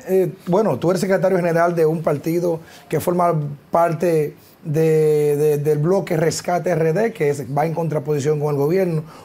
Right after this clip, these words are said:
¿Cómo andan las cosas por ese bloque Rescate R D?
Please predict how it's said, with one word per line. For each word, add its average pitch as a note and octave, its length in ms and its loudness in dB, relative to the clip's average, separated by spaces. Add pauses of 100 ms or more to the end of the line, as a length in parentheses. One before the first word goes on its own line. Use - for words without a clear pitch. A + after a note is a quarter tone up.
¿Cómo C4+ 380 4
andan B3 280 4
las G3+ 140 4
cosas G3+ 520 2 (120)
por F3 140 2
ese F3 180 2
bloque D#3+ 380 0
Rescate C#3+ 400 -2
R C3 180 -4
D? G2+ 160 -10